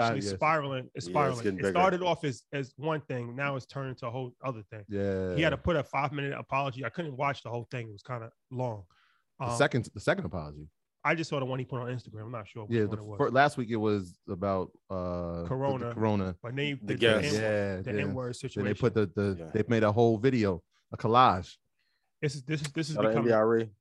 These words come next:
Speaker 1: this, this is becoming a, this is becoming a big thing. So, okay, what are,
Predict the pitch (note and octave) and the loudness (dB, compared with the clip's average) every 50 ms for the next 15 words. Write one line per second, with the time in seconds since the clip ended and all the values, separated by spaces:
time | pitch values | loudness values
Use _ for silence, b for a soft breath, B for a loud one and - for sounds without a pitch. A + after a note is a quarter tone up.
0 | _ _ _ _ C#3+ C#3 - _ - E3 - E3 D3+ C3+ C#3+ - D#3 D3 C#3 B2+ | _ _ _ _ -18 -18 -16 _ -14 -14 -14 -12 -12 -12 -8 -8 -6 -6 -6 -6
1 | B2 B2+ - C#3+ C#3 - D3+ C#3 C#3+ - C#3+ C3+ B2+ B2 A2+ C3 B2+ - - B2+ | -8 -8 -10 -10 -10 -10 -10 -12 -10 -8 -8 -8 -8 -8 -8 -10 -10 -10 -10 -10
2 | A#2 G#2+ F#2 - C#3+ B2+ A#2+ - _ _ _ _ _ _ _ _ - C#3 D3 B2 | -10 -12 -10 -10 -10 -10 -10 -12 _ _ _ _ _ _ _ _ -6 -4 -2 -2
3 | A#2+ B2 C3+ E3 F3+ F#3 F3 - | -2 0 0 0 0 0 -2 -2